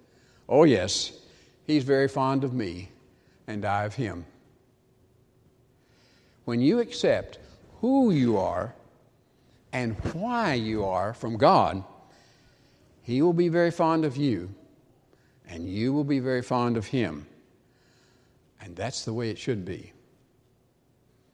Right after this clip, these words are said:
Will you pray with me? Oh God, we are grateful that you're fond of us. And we offer to you the fondness of our heart in response to your love.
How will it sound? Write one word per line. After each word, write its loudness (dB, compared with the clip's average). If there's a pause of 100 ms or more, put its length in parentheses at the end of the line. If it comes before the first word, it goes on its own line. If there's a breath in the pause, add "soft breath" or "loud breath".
(520)
Will -2
you 0
pray 0
with -8
me? -10 (2000 soft breath)
Oh -4
God, 2
we 2
are 6
grateful -4
that -8
you're -6
fond -4
of -8
us. -4 (1500 soft breath)
And -2
we 4
offer 4
to 0
you 6
the 2
fondness 0
of 0
our 2
heart -2 (480 soft breath)
in -2
response -4
to -6
your -2
love. -4